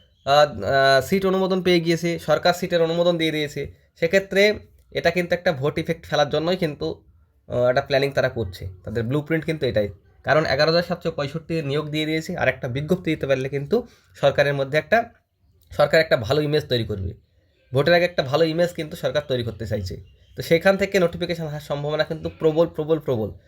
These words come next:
তোমরা অনেকেই আমার ভিডিওতে কমেন্ট করে বলবে, "না, ভোটের আগে আসবে না, হ্যান ত্যান ইত্যাদি।" কিন্তু এতটা ডিমোটিভেট হওয়ার তোমাদের কোনো চিন্তা কেন? তোমরা যারা বাইশের টেট পাস আছো, তারা এমন এমন কিছু কমেন্ট করো, সত্যি খুব খারাপ লাগে। এত ডিমোটিভেট হও কেন? এত ডিমোটিভেট হওয়ার কিছু নেই,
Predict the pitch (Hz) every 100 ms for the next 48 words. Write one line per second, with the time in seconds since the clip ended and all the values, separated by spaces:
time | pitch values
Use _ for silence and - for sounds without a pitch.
0 | _ - 160 156 160 185 180 165 151 147
1 | 151 151 143 143 143 147 135 131 131 135
2 | 123 113 127 127 120 120 113 123 117 113
3 | 113 98 117 120 156 180 - _ _ -
4 | 165 202 208 190 190 196 190 170 175 170
5 | 156 156 156 147 139 123 117 95 - -
6 | _ - 139 151 165 143 127 165 185 -
7 | 147 _ 143 123 123 156 151 160 185 190
8 | 185 175 139 156 156 131 127 - 180 180
9 | 147 127 117 143 - 190 180 165 151 123
10 | 110 - 90 - - _ _ - 135 143
11 | 151 175 180 175 175 170 - 131